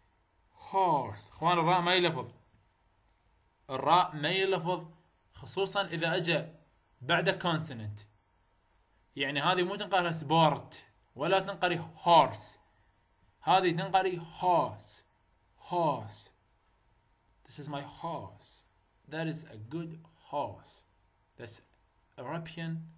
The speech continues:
horse. زين. هذا الصوت شنو هو؟ ما أعرفه. خلي أقرأ الكلمة مالته. Bird.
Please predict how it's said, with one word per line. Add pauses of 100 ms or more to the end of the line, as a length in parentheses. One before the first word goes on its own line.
(500)
horse. (1120)
زين. (520)
هذا
الصوت
شنو
هو؟ (300)
ما
أعرفه.
خلي
أقرأ
الكلمة
مالته. (1500)
Bird.